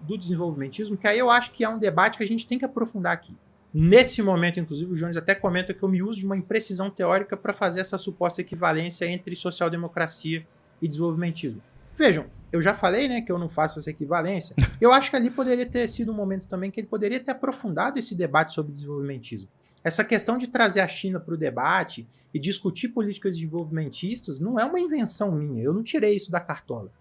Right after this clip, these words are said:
Speaker 1: Aqui, por exemplo, tá esse livro aqui do Ha-Joon Chang, Economia, Modo de Usar, que é uma espécie de introdução à economia. E aí tem um debate sobre o desenvolvimentismo, e o Chang, inclusive, é um dos maiores especialistas em desenvolvimento econômico do mundo.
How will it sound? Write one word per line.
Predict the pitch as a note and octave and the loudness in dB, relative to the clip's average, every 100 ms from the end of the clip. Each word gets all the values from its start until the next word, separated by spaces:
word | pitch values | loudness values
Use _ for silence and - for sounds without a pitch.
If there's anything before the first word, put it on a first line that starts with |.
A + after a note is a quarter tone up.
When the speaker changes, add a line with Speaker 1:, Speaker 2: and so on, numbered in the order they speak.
| _ _ | _ _
Speaker 1:
Aqui, | E3 E3+ - B3 | 4 4 4 -2
por | F#3+ | 2
exemplo, | D#3 C#3 A3+ F3 | 2 2 0 -2
tá | E3 F#3+ | 0 0
esse | F#3+ F#3+ | 0 -4
livro | F#3+ E3+ | -4 -4
aqui | D3 G#3 A3+ _ _ _ | -6 -8 -10 _ _ _
do | - A3+ | 2 6
Ha-Joon | D#3+ D3+ F3 | 6 4 0
Chang, | E3 A3+ G3 G2+ - _ - | -2 -2 -2 -4 -12 _ -8
Economia, | C#3+ F#3+ F3 F#3 | -2 0 0 -2
Modo | G3 D#3 D3+ | 0 0 -2
de | D#3+ | -4
Usar, | F#3 F3+ G#3+ | -4 -2 -2
que | A#3+ | -2
é | |
uma | A#3+ A#3+ | -4 -6
espécie | - A#3 G#3 | -2 0 0
de | A3 | -2
introdução | A3 G#3 - F#3 | -2 -4 -4 -6
à | |
economia. | F3 D#3+ C#3+ F3+ G3+ - _ _ _ - | -4 -6 -4 -4 -4 -4 _ _ _ 2
E | |
aí | G3+ | 4
tem | A3+ B3+ | 4 2
um | |
debate | B3 A3 F#3+ A#3+ - | 2 4 4 2 0
sobre | A3+ G3 | -2 -2
o | |
desenvolvimentismo, | E3+ F3 F#3 E3 D3+ C3+ - A3+ D#3 - | -8 -8 -8 -6 -6 -6 -4 -4 -4 -6
e | G3 | -6
o | A3+ A3+ G#3 | -6 -6 -6
Chang, | - A#3 C#4 | 0 0 2
inclusive, | B3+ A#3 G3+ A3 B3 | 0 -2 -2 -2 -6
é | B3 | -6
um | |
dos | A#3 | -4
maiores | A#3+ B3 G#3 C4 C#4 | 0 4 6 6 4
especialistas | C4+ - B3 A#3+ G3+ A3+ A#3 | -2 -2 -2 4 2 2 -4
em | A3+ | -4
desenvolvimento | G#3+ A3 A3 G3+ G#3 | -6 -6 -4 -4 -6
econômico | A3+ G#3+ G3 G3 | -6 -4 -4 -4
do | A3+ A3+ | -4 -2
mundo. | F#3 A3 - | -2 -2 -6